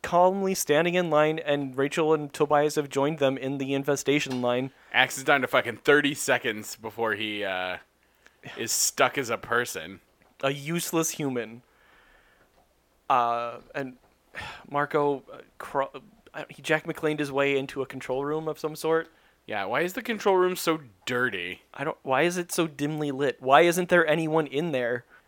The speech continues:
Speaker 2: I guess it's not, maybe it's not as much of a control room as, like, a,
Speaker 1: Well,
Speaker 2: like a
Speaker 1: he literally calls it the control
Speaker 2: Well, he
Speaker 1: room.
Speaker 2: says that, but he doesn't know what it is.
Speaker 1: I guess that's fair.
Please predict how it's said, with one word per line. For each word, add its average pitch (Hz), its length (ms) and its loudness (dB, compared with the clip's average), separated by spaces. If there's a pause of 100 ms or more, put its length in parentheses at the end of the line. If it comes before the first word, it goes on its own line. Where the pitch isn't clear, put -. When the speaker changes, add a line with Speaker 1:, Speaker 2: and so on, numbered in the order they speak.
(180)
Speaker 2:
I 156 60 2
guess 196 160 0
it's 190 140 -12
not, 208 140 -4
maybe 190 200 0
it's 190 120 -8
not 185 160 4
as 160 80 -6
much 156 180 0
of 127 80 -8
a 117 60 -6
control 120 460 0
room 107 220 -2
as, 98 200 -10
like, 98 240 -6
a, 82 380 -6 (1200)
Speaker 1:
Well, 170 140 0
Speaker 2:
like 175 200 -10
a 180 60 -16
Speaker 1:
he 175 180 -6
literally 196 460 -2
calls 147 260 2
it 127 60 -6
the - 80 -16
control 120 320 2
Speaker 2:
Well, 233 100 -2
he 262 100 0
Speaker 1:
room. 269 60 2
Speaker 2:
says 113 340 0
that, 98 300 0
but 123 120 -6
he 175 120 -10
doesn't 113 320 -2
know 104 140 -2
what 95 160 -2
it 87 160 -4
is. 98 340 -2
Speaker 1:
I 147 60 -6
guess 123 220 -8
that's - 200 -14
fair. - 300 -10